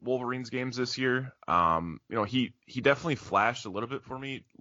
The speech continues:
flashed less than some other guys we've already talked about, but the burst is huge, like you mentioned. I didn't definitely know his split time, but that's, that's big. Like, you want a guy that can get through the back,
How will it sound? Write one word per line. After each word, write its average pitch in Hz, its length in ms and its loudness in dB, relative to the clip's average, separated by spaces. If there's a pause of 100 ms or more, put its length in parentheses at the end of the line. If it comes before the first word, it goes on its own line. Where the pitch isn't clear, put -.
(120)
flashed 120 380 0
less 107 300 0
than 117 140 -14
some 107 160 -14
other 107 160 -6
guys 110 220 -4
we've 110 120 -8
already 101 160 -2
talked 92 340 -2
about, 135 300 0
but 101 220 4 (1160)
the 139 120 4
burst 120 420 4
is 165 140 -8
huge, 170 320 -6
like 127 180 0
you 127 60 -4
mentioned. 123 380 -4
I 104 80 0
didn't 110 340 -2
definitely 110 340 -2
know 107 80 -2
his 104 140 -4
split - 320 -2
time, 120 320 2
but 101 160 -4
that's, - 360 0
that's 127 220 0
big. 120 380 -2
Like, 98 200 -8
you 117 120 -8
want 135 140 0
a 120 40 -4
guy 117 200 2
that 110 100 -4
can 113 100 -10
get 104 140 -8
through 104 120 -16
the 104 60 -6
back, 92 300 -2